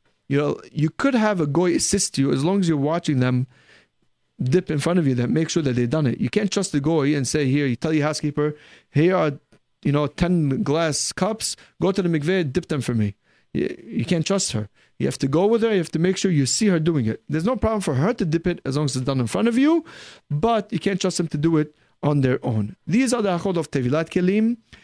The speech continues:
The next section of halachot will be how to kosher our utensils that we need to use for Pesach. Bezrat Hashem, that will come in the class to come.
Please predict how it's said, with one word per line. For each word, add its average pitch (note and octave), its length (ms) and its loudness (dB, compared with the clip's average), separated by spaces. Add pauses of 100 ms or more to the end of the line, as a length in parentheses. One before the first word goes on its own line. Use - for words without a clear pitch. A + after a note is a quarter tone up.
(100)
The D3+ 80 2
next G3+ 480 0
section G3 340 0
of F3+ 120 2
halachot F3 240 0
will D3+ 100 2
be D#3+ 460 2 (300)
how E3 180 2
to F3+ 180 -2 (160)
kosher G#3 680 0 (120)
our D#3 180 0
utensils D3+ 560 0
that C3+ 100 0
we C3+ 100 0
need D3+ 180 0
to C#3 80 -6
use C#3 420 -2 (340)
for - 320 -6
Pesach. A3 520 2 (320)
Bezrat C3+ 240 -2
Hashem, C3+ 260 -4
that C3+ 100 -2
will B2 120 -4
come B2+ 420 -2 (680)
in C#3 100 2
the B2 60 2
class B2 340 -4
to C3+ 100 -4
come. C3+ 280 -2